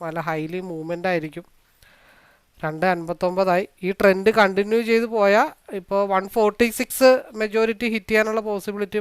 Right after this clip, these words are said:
വളരെ കൂടുതലാണ് മൂന്ന് മണിയോടെ ക്യാൻഡിൽ. അപ്പോൾ നമുക്ക് ട്രെയിൽ ചെയ്ത് വെക്കാൻ പറ്റുന്ന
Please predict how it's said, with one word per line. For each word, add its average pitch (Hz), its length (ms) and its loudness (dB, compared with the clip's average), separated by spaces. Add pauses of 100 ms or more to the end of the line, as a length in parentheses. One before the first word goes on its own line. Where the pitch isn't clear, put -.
വളരെ 190 300 -2
കൂടുതലാണ് 165 460 -4 (680)
മൂന്ന് 180 240 -4
മണിയോടെ 190 400 -2
ക്യാൻഡിൽ. 165 380 -4
അപ്പോൾ 196 180 -6
നമുക്ക് 202 240 -6
ട്രെയിൽ 202 320 0
ചെയ്ത് 233 220 2
വെക്കാൻ 226 300 2
പറ്റുന്ന 233 280 -2